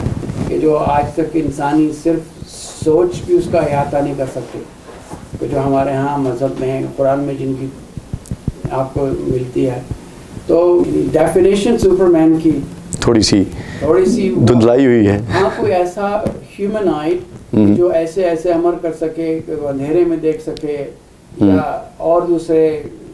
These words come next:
Speaker 1: ऐसी जगह पे जा सके जहाँ ह्यूमन ना जा सकें, वो तो अब भी
Speaker 2: जैसे कि ज़ख्म किसी का जल्दी ठीक हो जाए,
Speaker 1: हाँ।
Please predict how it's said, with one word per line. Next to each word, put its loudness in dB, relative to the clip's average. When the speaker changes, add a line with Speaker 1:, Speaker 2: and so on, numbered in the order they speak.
Speaker 1:
ऐसी -4
जगह 2
पे -4
जा -2
सके -6
जहाँ -8
ह्यूमन 2
ना 2
जा -4
सकें, -12
वो -2
तो 0
अब 2
भी 2
Speaker 2:
जैसे 4
कि 4
ज़ख्म 2
किसी 2
का 4
जल्दी 4
ठीक 2
हो 4
जाए, 0
Speaker 1:
हाँ। -14